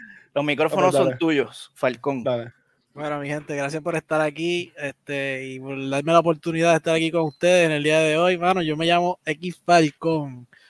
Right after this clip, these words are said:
Speaker 3: Me pueden seguir en Twitch. Básicamente está, nosotros jugamos Warzone y cualquier juego de o horror o R P G games.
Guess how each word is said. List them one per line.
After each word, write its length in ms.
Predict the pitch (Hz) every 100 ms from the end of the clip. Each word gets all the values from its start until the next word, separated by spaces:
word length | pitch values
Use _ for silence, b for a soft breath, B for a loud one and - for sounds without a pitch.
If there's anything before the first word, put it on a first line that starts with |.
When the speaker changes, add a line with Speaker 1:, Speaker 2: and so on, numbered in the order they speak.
| _
Speaker 3:
Me 80 | 131
pueden 220 | 135 143
seguir 280 | 135 156 160
en 120 | 156
Twitch. 500 | - 214 233 - - b b b
Básicamente 500 | - 139 165 165 170
está, 260 | 185 165 170
nosotros 400 | 156 151 156 165
jugamos 340 | 165 165 165 151
Warzone 640 | 156 208 214 - 214 208 196 B B B B _
y 280 | 151 156
cualquier 360 | 147 147 - 160
juego 400 | 165 180 175 175
de 180 | 175 175
o 180 | - 175 208
horror 300 | 233 214 214 208
o 180 | 196 196
R 140 | 160
P 120 | 160
G 280 | 175 170 156 143 135
games. 360 | 127 - -